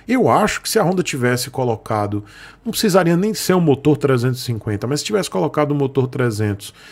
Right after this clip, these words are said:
e com trinta cavalos, eu acho que a galera ia ficar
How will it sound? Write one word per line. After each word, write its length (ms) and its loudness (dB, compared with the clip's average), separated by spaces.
e 140 2
com 460 -4
trinta 300 2
cavalos, 720 0
eu 140 4
acho 120 0
que 60 -6
a 60 -4
galera 300 2
ia 60 0
ficar 800 0